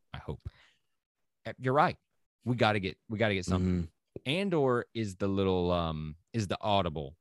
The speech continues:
Speaker 1: that they may call, uh, where we get a full hardcore trailer of Andor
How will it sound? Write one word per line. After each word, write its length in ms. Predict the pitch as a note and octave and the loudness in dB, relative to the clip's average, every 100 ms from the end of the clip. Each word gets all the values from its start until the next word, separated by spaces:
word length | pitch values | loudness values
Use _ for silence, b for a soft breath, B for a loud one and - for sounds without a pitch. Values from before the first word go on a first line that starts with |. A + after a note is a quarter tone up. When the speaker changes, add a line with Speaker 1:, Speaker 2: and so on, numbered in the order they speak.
| F#2 | -4
Speaker 1:
that 320 | F2+ E2+ - | -2 -2 -4
they 180 | F#2+ F#2 | -4 -2
may 220 | F2 E2+ | -2 -4
call, 480 | - E2 E2+ A2+ C#3+ _ - | -4 -2 0 0 -4 _ -6
uh, 280 | E2+ D#2+ D2+ | -4 -2 -4
where 260 | F2 F2 | -2 -2
we 100 | E2 F2+ | -2 -2
get 200 | G2 F2 | -2 -2
a 80 | D#2+ - - | -4 -8 -2
full 340 | F#2+ F#2 F2+ | 2 2 2
hardcore 560 | F2+ E2+ E2 - E2+ D#2 | 0 -2 -2 -4 -4 -4
trailer 460 | - D#2 D2+ D2 | -4 -2 -2 -4
of 100 | C#2+ - | -6 -8
Andor 580 | D2+ D2+ C#2 C#2 C#2 | -8 -8 -6 -6 -8